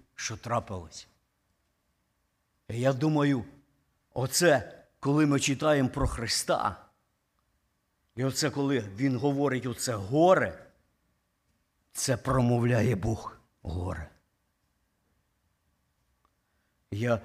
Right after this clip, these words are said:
оце чотириста років оцього величезного богословського мовчання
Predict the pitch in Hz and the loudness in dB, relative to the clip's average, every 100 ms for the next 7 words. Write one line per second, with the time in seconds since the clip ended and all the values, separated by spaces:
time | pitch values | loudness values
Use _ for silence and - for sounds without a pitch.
0 | - 117 110 135 113 104 131 - 156 131 | -8 -10 -6 -2 -4 -4 -6 -2 0 0
1 | - - 131 131 - 113 113 - 127 110 | -4 -4 -4 -4 -6 -8 -8 -6 -6 -6
2 | 117 110 - 135 113 120 98 107 113 107 | -6 -6 -6 -6 -4 -6 -6 -8 -8 -8
3 | 131 120 104 120 110 110 98 - 143 135 | -8 -8 -10 -8 -6 -6 -8 -8 -8 -8